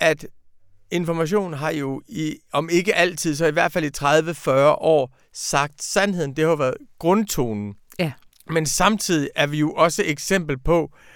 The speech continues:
Speaker 1: hvor meget man kan bevæge ved at engagere sig,
Speaker 2: Mm.
Speaker 1: og hvor stor en forskel det kan gøre,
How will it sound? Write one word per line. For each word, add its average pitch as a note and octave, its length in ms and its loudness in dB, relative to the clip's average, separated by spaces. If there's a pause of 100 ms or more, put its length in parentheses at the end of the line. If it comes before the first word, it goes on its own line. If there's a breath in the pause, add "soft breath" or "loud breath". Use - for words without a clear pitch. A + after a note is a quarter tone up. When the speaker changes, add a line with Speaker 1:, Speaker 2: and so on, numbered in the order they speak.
(440 loud breath)
Speaker 1:
hvor D#3+ 160 4
meget D3+ 460 6
man D3 180 0
kan C#3+ 240 -4
bevæge D3 680 -2
ved C#3+ 260 -2
at D3 240 -2
engagere C3 680 -4
sig, D3+ 160 -4
Speaker 2:
Mm. D3+ 80 -6
Speaker 1:
og C3 100 2
hvor C3+ 120 -2
stor D3+ 320 -4
en D3+ 140 -6
forskel F#3+ 600 0
det A2+ 100 -6
kan A#2 140 -6
gøre, A#2 240 -2